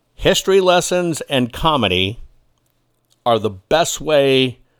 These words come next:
to predict what the future will be, to be able to say things and walk a fine line and to be able to call them out. And that's why I introduced you to this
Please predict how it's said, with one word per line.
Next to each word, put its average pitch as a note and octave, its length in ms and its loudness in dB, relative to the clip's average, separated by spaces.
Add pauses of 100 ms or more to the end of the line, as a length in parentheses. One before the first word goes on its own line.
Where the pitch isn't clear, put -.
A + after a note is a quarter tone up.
(200)
to - 140 -12
predict A2+ 680 -2
what A2 160 -10
the - 60 -6
future C#3+ 400 -2
will B2+ 160 -2
be, A2+ 240 -2
to F#2 80 -4
be D3 180 6
able G3+ 160 4
to G3 100 2
say G#3 360 4
things C3+ 340 2
and A#2+ 160 0
walk F3 260 2
a F3+ 60 0
fine F#3 380 0
line G2+ 400 0 (640)
and C3+ 160 -2
to C#3 100 -2
be D3+ 240 2
able F3 300 2
to C#3 160 -4
call D3+ 320 0
them C3 200 0
out. C3+ 300 -2 (300)
And A2 120 0
that's A#2+ 240 0
why C3 380 2
I A#2 320 2
introduced B2+ 720 -2
you A2+ 240 0
to B2 380 -2
this A2+ 340 0